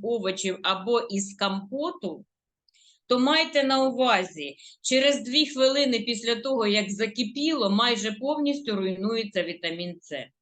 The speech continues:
Майже повністю. Тому, якщо ви вже варите компоти, не треба їх варити. Довели до кипіння, і, і то там уже його немає. А якщо він ще у вас побулькав п'ять хвилин,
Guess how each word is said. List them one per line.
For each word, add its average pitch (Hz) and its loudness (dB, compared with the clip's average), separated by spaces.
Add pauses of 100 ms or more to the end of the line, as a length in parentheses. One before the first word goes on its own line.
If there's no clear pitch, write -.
(140)
Майже 247 0
повністю. 160 -10 (600)
Тому, 277 2
якщо 226 0
ви 277 4
вже 240 0
варите 233 0
компоти, 233 0
не 208 2
треба 247 2
їх 220 -2
варити. 214 0 (260)
Довели 247 2
до 247 0
кипіння, 214 -2
і, 208 -8
і 233 -4
то 214 -2 (160)
там 220 2
уже 233 2
його 190 2
немає. 170 -4
А 175 -2
якщо 220 0
він 240 -2
ще 240 0
у 233 4
вас 202 0
побулькав 233 -2
п'ять 185 0
хвилин, 170 -6